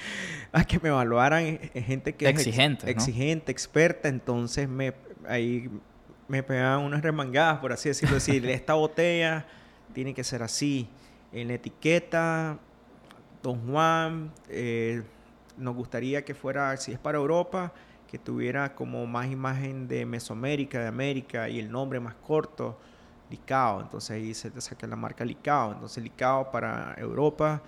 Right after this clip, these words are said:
Speaker 1: licores Don Juan para Nicaragua, pues Latinoamérica. Entonces tengo esa diferenciación que el mismo licor de cacao con otra marca, con un nombre más corto, con una imagen diferen-,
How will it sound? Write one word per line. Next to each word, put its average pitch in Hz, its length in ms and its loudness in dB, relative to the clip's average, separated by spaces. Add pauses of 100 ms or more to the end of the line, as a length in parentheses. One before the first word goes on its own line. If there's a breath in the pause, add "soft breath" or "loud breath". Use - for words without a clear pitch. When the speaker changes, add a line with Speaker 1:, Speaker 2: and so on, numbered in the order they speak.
(240 loud breath)
Speaker 1:
licores 123 300 -4
Don 113 140 -6
Juan 127 280 -2
para 131 180 -4
Nicaragua, 117 600 0
pues 113 140 -8
Latinoamérica. 110 640 -8
Entonces 110 400 -6 (520 loud breath)
tengo 131 200 0
esa 139 140 2
diferenciación 156 800 0
que 120 100 -6
el 110 80 -4
mismo 117 260 -4
licor 151 300 -2
de 143 100 -4
cacao 151 560 0 (460 loud breath)
con 117 200 -6
otra 147 220 -2
marca, 135 580 0 (260)
con 113 180 -4
un 117 80 -4
nombre 123 240 -2
más 131 160 -4
corto, 131 500 0
con 117 140 -6
una 113 100 -6
imagen 120 380 -4
diferen-, 123 420 -6